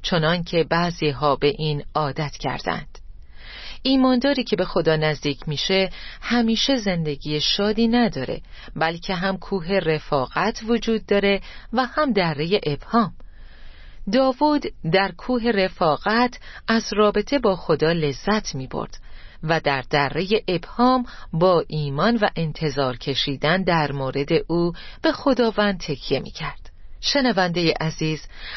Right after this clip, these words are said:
قبل از اینکه همه توطئه‌های شریران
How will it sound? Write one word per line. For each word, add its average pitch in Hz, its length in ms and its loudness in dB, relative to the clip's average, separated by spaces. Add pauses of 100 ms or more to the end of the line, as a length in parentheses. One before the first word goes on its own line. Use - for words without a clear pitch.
(140)
قبل 285 240 2
از 247 180 2
اینکه 202 260 2
همه 190 640 2
توطئه‌های 180 960 2
شریران 170 760 2